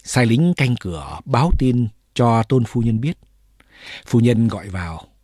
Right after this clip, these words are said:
Thiện trình thư lên. Phu nhân thấy nói Quốc Thái ốm nặng, ứa nước mắt hỏi. Chu Thiện lạy bẩm:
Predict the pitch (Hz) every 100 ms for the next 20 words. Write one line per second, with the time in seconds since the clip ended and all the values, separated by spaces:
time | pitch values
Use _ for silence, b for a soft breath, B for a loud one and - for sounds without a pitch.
0 | _ _ 110 95 92 85 98 85 - 107
1 | 107 - _ _ _ _ _ B B B
2 | B B - 127 127 120 117 B B 151
3 | 135 127 170 - 214 - 113 156 - 156
4 | - 98 87 - _ _ _ 139 151 175
5 | 185 196 - - 82 - _ _ _ _
6 | _ b b b - 104 104 87 87 80
7 | - 98 90 80